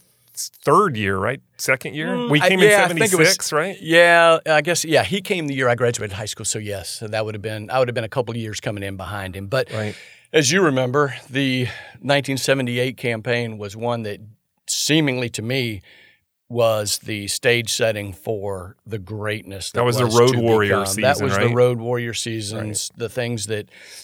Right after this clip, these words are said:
Speaker 2: that we came in and really where Florida State be-, kinda came on the, onto the football map under Coach Bowden. And with their success, of course, came notoriety for the university,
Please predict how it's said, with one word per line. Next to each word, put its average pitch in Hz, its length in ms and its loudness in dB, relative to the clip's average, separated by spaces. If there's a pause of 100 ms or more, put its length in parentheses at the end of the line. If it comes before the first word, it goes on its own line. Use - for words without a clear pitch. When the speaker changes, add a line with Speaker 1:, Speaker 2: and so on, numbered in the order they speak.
Speaker 2:
that 110 220 -4
we 117 100 -8
came 110 280 -4
in 107 120 -6
and 117 300 -2
really 143 240 2
where 120 160 2
Florida 117 340 0
State 117 240 -2
be-, 101 80 -12
kinda 110 280 -6
came 113 260 -6
on 98 180 -8
the, 95 120 -14 (120)
onto 120 260 -2
the 92 100 -12
football 104 440 -6
map 101 560 -8 (380)
under 107 220 -8
Coach 92 280 -10
Bowden. 95 420 -6 (920)
And 123 260 -2
with 120 380 0
their 156 220 4
success, 98 640 -4
of 101 120 -12
course, 104 280 -6
came 110 200 -2
notoriety 104 480 -4
for 101 160 -6
the 98 100 -8
university, 113 720 -2